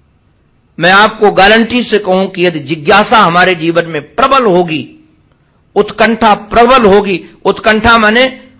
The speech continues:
हमारे महर्षि कहते थे कि हमारे प्राण कंठ में आकर लग जाए, उसका नाम उत्कंठा है।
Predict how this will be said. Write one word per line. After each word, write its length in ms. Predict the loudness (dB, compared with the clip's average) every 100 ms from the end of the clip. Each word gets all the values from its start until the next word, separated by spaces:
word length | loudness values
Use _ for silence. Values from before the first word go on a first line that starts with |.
| _ -6
हमारे 240 | 0 0
महर्षि 420 | 2 2 2 -2
कहते 360 | -2 -2 0 0
थे 120 | 0
कि 120 | -2
हमारे 340 | -2 2 2 0
प्राण 400 | 0 2 2 2
कंठ 340 | 0 0 0
में 180 | -2 2
आकर 340 | 2 2 0
लग 180 | -2 -2
जाए, 180 | 0 0
उसका 280 | 0 0 2
नाम 220 | 2 0
उत्कंठा 420 | -2 -4 -6 -4
है। 160 | -6